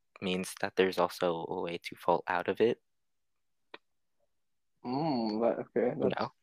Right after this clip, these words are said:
Speaker 2: that's good language for that, yeah.
Speaker 1: Which is, um, how I see it, which means, like, if you were to fall in love with someone,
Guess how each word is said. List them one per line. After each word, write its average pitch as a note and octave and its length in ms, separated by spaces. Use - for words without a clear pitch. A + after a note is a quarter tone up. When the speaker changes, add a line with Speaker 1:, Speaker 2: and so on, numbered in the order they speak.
Speaker 2:
that's A#3+ 220
good D3 180
language B2+ 460
for - 100
that, - 240
yeah. - 1120
Speaker 1:
Which - 240
is, F#2 400
um, F2+ 320
how A2 260
I F2+ 140
see - 220
it, - 140
which - 200
means, F#2+ 220
like, F2+ 220
if - 160
you A#2 80
were A2 80
to G2 80
fall F#2+ 360
in G#2 200
love F2 200
with E2+ 160
someone, F2 420